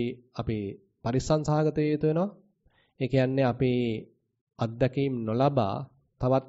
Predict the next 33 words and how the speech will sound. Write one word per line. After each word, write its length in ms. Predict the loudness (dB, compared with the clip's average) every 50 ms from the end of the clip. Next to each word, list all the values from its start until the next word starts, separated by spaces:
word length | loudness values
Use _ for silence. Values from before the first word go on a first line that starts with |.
| -6
ඉදිරියට 480 | -6 -6 -2 0 2 4 4 4 4 4
ගිය 180 | 2 2 2 2
කෙනෙක්ගේ 380 | 2 2 0 0 2 2 2
අත්දැකීමක් 540 | 2 2 0 -2 -2 -2 0 0 0 0 -2 -2
අපිට 260 | -2 -2 0 0 0
ආරෝපණය 480 | 0 2 2 0 0 0 0 -2 -2 -2
කර 160 | -2 -2 -2
ගැනීම 380 | -2 -2 -2 -2 -2 -2 -4 -4 -6 -6 -12 _ _ _ _ _
වරදක් 340 | -2 0 0 0 -2 -4 -4
වෙනවා. 300 | -6 -8 -8 -8 -10 -16 _ _ _ -4
ඒ 140 | 0 0 2
නිසා 240 | 2 2 2 2 2
පරිස්සම් 420 | 2 2 2 0 0 -2 -4 -2
වෙන්නත් 440 | -2 -2 -2 -2 -2 -2 -4 -2 0
ඕනේ. 340 | 2 2 2 2 0 -2 -4 -8 -16 _ _ _ _ _ _ _ _ _ _ _ _ _ 0
ඒ 100 | 4 4
වගේම 260 | 4 4 4 4 4
අපි 220 | 4 4 4 2 2
ආදර්ශයක් 520 | 2 4 2 2 0 0 -2 -2 -2 -2
ලබන්නත් 560 | -2 -2 0 2 2 2 2 0 -2 -2 0 2
ඕනේ, 300 | 2 4 2 0 -2 -2
උනන්දුවක් 460 | 0 0 0 0 0 0 0 0 -2
ධෛර්යයක් 420 | -2 -4 -4 -4 -4 -4 -6 -6 -8
ලබන්නත් 500 | -8 -8 -6 -6 -6 -8 -10 -8 _ -6
ඕනේ. 220 | -6 -6 -8 _ _ _ _ _ _ _ _ _ _ _ _ _ _ _ _ _
ඒතර 220 | _ _ 2 4
ඒක 180 | 4 4 4 4
තමයි 280 | 2 2 2 2 2
සාකච්ඡා 560 | 2 0 -2 -2 -2 -6 -8 -4 -2 -2 0 0
අනුග්‍රහිතයකින් 720 | 0 -2 -2 -2 0 0 0 0 2 0 0 0 0 0
අපි 140 | 0 2 2
බලාපොරොත්තු 560 | 2 2 2 2 0 0 -2 -2 -2 0 2
වෙන්නේ. 380 | 2 2 2 0 -4 -6 -8